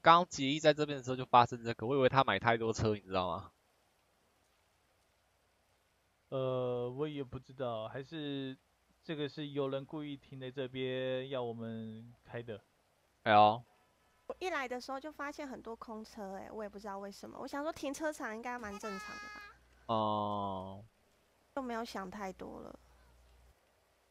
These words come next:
Speaker 1: 这之前都没有啊，怎么你在这边就有？你是停车场管理员吗？
Speaker 3: 没有啊，不是。
Speaker 2: 有，有，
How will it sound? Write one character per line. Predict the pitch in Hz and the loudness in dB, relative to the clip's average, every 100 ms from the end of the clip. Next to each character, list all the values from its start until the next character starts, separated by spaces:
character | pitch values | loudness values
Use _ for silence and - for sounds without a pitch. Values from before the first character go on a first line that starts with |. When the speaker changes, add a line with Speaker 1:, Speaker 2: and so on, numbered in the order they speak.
| _ _ 143 - _ _ _ _ _ _ _ _ _ _ _ _ _ _ _ _ _ _ | _ _ -20 -20 _ _ _ _ _ _ _ _ _ _ _ _ _ _ _ _ _ _
Speaker 1:
这 | 170 | -12
之 | - 202 | -10 -6
前 | - 139 | -2 0
都 | 147 | 0
没 | 175 135 | 0 2
有 | 123 | 6
啊， | 123 | 8
怎 | 123 117 | 6 0
么 | 104 | -4
你 | 98 | -4
在 | - | -2
这 | 139 135 | -2 -2
边 | 135 | -8
就 | 135 135 | -6 -2
有？ | 104 98 | -2 -4
你 | 120 | -8
是 | - 185 165 - _ _ - | -6 -2 -2 -6 _ _ -18
停 | - | -16
车 | 139 165 165 | -2 0 2
场 | - 123 123 - | 2 0 -2 -2
管 | 127 | -2
理 | 143 127 | 0 -2
员 | 110 104 | -2 -2
吗？ | 107 113 - - _ _ _ _ _ _ _ _ _ _ _ _ _ _ _ _ _ _ _ _ _ _ _ _ _ _ _ _ _ _ _ _ _ - | -2 -2 -4 -12 _ _ _ _ _ _ _ _ _ _ _ _ _ _ _ _ _ _ _ _ _ _ _ _ _ _ _ _ _ _ _ _ _ -12
Speaker 3:
没 | 220 208 233 | -8 -4 -2
有 | 226 | -2
啊， | 220 214 220 254 | -2 -4 -8 -10
不 | 208 | -12
是。 | - 233 - - - - | -12 -10 -10 -12 -20 -4
Speaker 2:
有， | - - 381 330 - | 0 0 -2 -6 -8
有， | 294 - | -16 -16